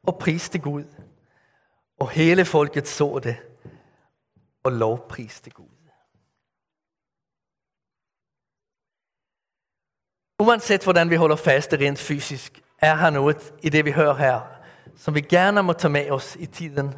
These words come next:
frem til påske. Og det er tre ting, jeg tænker, at jeg skal pege på her i formiddag.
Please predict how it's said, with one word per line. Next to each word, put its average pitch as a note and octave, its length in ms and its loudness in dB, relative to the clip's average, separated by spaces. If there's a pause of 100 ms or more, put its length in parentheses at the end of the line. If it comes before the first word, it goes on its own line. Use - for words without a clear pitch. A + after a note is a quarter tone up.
frem B2 240 0
til C3+ 100 -12
påske. - 540 -10 (1200)
Og D3+ 40 0
det D#3 100 2
er - 40 -12
tre F#3 220 2
ting, E3 200 2
jeg D3 100 2
tænker, C#3 500 -2 (180)
at - 120 -18
jeg C3 80 -6
skal C3 200 -2 (160)
pege C3+ 300 2
på C3 200 -4
her A2+ 200 -4
i B2 100 -14
formiddag. G#2+ 640 -18